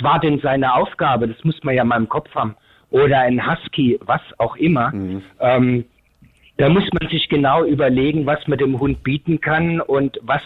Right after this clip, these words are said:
Speaker 1: da, was da sinnvoll ist, weil man kommt dann ganz schnell in eine riesen Bredouille rein. Der Hund kann nichts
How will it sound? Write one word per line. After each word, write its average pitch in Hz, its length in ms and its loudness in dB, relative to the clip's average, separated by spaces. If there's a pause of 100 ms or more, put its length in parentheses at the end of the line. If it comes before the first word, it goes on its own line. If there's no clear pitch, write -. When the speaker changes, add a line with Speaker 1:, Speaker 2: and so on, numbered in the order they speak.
Speaker 1:
da, 131 340 -2
was 143 220 -4
da 120 140 0
sinnvoll 139 500 0
ist, - 340 -6
weil 113 160 0
man 113 260 0
kommt 170 320 -2
dann 127 140 0
ganz 147 300 -2
schnell 147 280 -2
in 120 180 -2
eine 113 360 -2
riesen 165 400 -2
Bredouille 131 680 -2
rein. 110 360 -2 (420)
Der 110 120 4
Hund 156 200 2
kann 143 180 0
nichts 143 180 -6